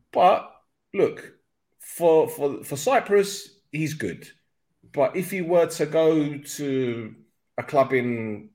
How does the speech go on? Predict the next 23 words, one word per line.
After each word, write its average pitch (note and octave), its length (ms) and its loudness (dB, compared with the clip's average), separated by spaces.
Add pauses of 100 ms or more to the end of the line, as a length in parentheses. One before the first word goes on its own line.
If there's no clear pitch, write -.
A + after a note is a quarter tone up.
(140)
the A#2+ 80 -2
Netherlands, C#3 440 2
for C3+ 140 -2
example, C3+ 600 0
would C#3+ 120 -2
he C3+ 60 -2
get C3 160 0
found C#3 320 0
out? D#3 340 2
Possibly. D3+ 680 -6 (480)
You A2+ 120 -6
know, B2+ 80 0
you B2 200 0
got G#2+ 120 0
a F#2+ 40 -6
whole D3 200 2
heap C3+ 200 -2
of A#2+ 220 -4 (220)
African C#3 520 -4
and A#2+ 80 0
Moroccan C3+ 440 0
players C3 600 0
and, G#2 520 -8